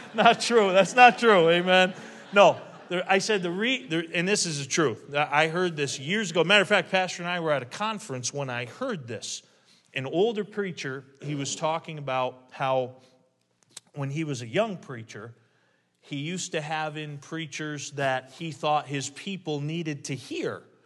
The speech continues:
And there's nothing wrong with that. That's, that's good. You know, it's, you wanna have in men. I, you know, you mentioned some of the preachers we had for our tent meeting. I,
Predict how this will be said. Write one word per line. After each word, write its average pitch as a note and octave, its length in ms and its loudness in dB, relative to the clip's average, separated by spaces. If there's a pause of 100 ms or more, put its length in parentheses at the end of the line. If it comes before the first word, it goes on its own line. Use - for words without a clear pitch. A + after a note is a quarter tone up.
(300)
And C3+ 180 -6
there's C#3 180 -4
nothing F3 320 -2
wrong G#3+ 300 2
with B2+ 160 -4
that. A2 160 -4
That's, C#3 260 -4
that's D3 420 -4 (160)
good. G3+ 380 2
You B2+ 120 -8
know, D3+ 200 -4
it's, - 280 -8 (240)
you A#2+ 60 -12
wanna E3+ 260 -2
have D3+ 240 -4
in C#3 120 -10
men. B2+ 200 -10
I, B2 40 -6
you C3+ 200 -8
know, C3+ 60 -8
you B2+ 120 -10
mentioned C#3+ 400 -8
some C#3 140 -12
of C3 40 -10
the B2+ 60 -10
preachers C3+ 460 -12
we C3 120 -10
had C3 240 -4
for C3 140 -10
our B2 140 -4
tent D#3 340 -12
meeting. A#2 320 -10
I, A#2+ 140 -8